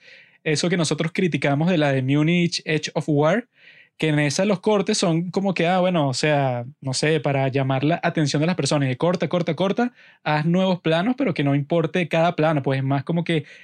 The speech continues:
la combinación entre, to-, entre todos ellos. Pero en el estilo eso, pues, o sea, más artístico, o sea, que se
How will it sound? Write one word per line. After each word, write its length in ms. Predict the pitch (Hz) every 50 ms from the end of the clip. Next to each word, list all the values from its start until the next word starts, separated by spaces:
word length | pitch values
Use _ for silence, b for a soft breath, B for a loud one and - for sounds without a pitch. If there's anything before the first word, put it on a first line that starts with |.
| B B
la 240 | - 151 156 143 139
combinación 560 | 165 151 147 147 143 135 - - 151 151 165
entre, 560 | 170 160 - 175 175 170 165 156 151 143 135
to-, 160 | 139 - 151 -
entre 600 | - 143 135 135 147 143 143 139 135 135 131 131
todos 300 | - - 151 147 151 156 156
ellos. 240 | 143 131 120 120 - b b b b b b b b -
Pero 240 | 160 156 156 165 -
en 140 | 165 156 156
el 80 | 147
estilo 360 | 151 139 - - 165 165 170 170
eso, 200 | 170 - 160 135
pues, 120 | 160 147
o 40 | 143
sea, 180 | 135 - 143 135
más 300 | 135 135 135 135 135 - -
artístico, 600 | 156 160 156 - 190 175 - - 180 170 - 185
o 60 | 175
sea, 160 | 160 - 156
que 80 | 135 -
se 400 | 135 - 147 139 135 131 127